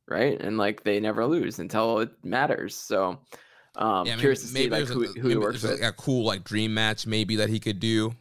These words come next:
Speaker 1: Yeah.
Speaker 2: Um,
Speaker 1: 'Cause you got, Will's not losing anything until, he's not losing anything in the States, I don't think.
Speaker 2: Right, I mean, he's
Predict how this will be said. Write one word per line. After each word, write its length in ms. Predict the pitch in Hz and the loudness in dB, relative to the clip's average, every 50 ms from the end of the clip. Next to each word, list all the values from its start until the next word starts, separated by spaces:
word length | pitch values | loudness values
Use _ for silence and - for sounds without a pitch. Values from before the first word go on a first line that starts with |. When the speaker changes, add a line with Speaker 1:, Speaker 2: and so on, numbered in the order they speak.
| - _ _ _ - 80 82 120 | -18 _ _ _ -12 -8 -4 -2
Speaker 1:
Yeah. 180 | 110 85 71 | -2 -2 -4
Speaker 2:
Um, 120 | 71 107 - _ _ _ - - _ _ _ _ _ _ _ _ _ _ _ _ _ - | -6 -12 -18 _ _ _ -20 -20 _ _ _ _ _ _ _ _ _ _ _ _ _ -6
Speaker 1:
'Cause 140 | 143 135 151 | -4 -2 -2
you 60 | 170 | -2
got, 320 | 165 226 208 196 - - 147 | 0 0 0 0 -2 -2 -2
Will's 340 | 147 175 226 262 269 - | 0 0 2 0 0 0
not 240 | 185 175 151 120 98 | 0 0 0 0 0
losing 320 | 127 127 147 135 123 120 117 | 0 0 0 2 0 2 2
anything 540 | 123 127 127 120 117 - 104 87 98 101 | 2 2 2 0 0 0 -2 -2 -2 -2
until, 600 | 101 120 - - 113 113 104 101 87 80 107 139 - _ _ - - _ _ _ _ _ _ _ _ _ _ _ _ _ _ | -4 -4 0 0 2 2 2 2 0 -4 -6 -10 -16 _ _ -20 -20 _ _ _ _ _ _ _ _ _ _ _ _ _ _
he's 160 | - 139 147 | -4 -2 0
not 220 | 180 180 170 139 135 | 2 2 2 2 2
losing 180 | 139 131 120 | 2 2 2
anything 240 | 123 117 123 120 110 | 0 0 0 -2 -4
in 80 | 101 90 | -6 -6
the 60 | 85 | -8
States, 340 | - - - 71 - - - | -4 -2 0 0 0 -2 -4
I 40 | 65 | -6
don't 180 | 65 - - | -6 -6 -8
think. 240 | - - - 71 - | -8 -8 -10 -10 -2
Speaker 2:
Right, 180 | - - 101 98 | 0 2 2 2
I 40 | 104 | 2
mean, 180 | 104 104 107 | 0 0 -2
he's 400 | 101 110 113 110 104 90 - - | 0 2 2 2 2 0 -2 -6